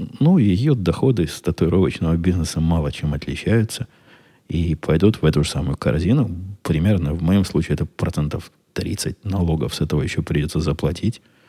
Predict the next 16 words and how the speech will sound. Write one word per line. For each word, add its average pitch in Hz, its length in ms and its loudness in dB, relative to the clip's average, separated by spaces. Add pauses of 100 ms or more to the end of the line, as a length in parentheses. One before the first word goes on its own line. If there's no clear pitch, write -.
(540)
Как-то, - 600 -2 (320)
как-то - 260 -4
с - 100 -6
хобби 82 320 0
налогов 78 480 0 (600)
получается 76 760 -2 (640)
неприятно 87 600 4
много. 87 360 -2 (1200)
Писал, 101 720 0 (220)
э, 87 340 2
Дим-, 85 1000 2 (100)
Димитрий. 85 600 2
«Добрый 98 360 4
день», 80 260 2
писал - 400 -4
он. 65 200 2